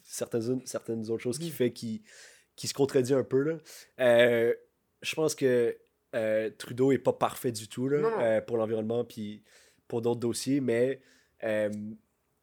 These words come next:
Speaker 1: c'est très, très, très, très difficile, je pense, pour n'importe quel premier ministre,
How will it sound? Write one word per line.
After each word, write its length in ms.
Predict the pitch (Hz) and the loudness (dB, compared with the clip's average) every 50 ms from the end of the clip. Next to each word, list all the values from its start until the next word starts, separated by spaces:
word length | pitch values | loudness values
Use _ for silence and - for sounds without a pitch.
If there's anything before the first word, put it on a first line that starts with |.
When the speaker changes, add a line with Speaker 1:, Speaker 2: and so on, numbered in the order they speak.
| _ - | _ -12
Speaker 1:
c'est 220 | - - - - | -10 -10 -10 -8
très, 260 | - - - 170 170 | -6 -4 0 0 0
très, 220 | 165 - - 165 147 | 0 0 0 0 0
très, 240 | - - - 151 143 | -2 0 -2 -2 -2
très 380 | - - - - - 151 139 | -2 -6 -8 0 4 4 4
difficile, 480 | 127 110 - - - - 135 131 135 131 - | 4 2 -8 -8 -6 -2 -2 -2 -2 -2 -6
je 120 | - - | -6 -2
pense, 160 | 131 131 - | -2 -2 0
pour 140 | - 117 113 | 0 -4 -2
n'importe 380 | 110 123 127 123 - 127 - - | 0 0 0 2 0 -2 -2 0
quel 100 | - 127 | -2 -2
premier 260 | 113 - - 110 110 110 | 0 0 -4 -2 -2 -2
ministre, 520 | 107 104 107 113 117 113 - - - - | -2 -2 -2 -2 -2 -4 -6 -10 -12 -16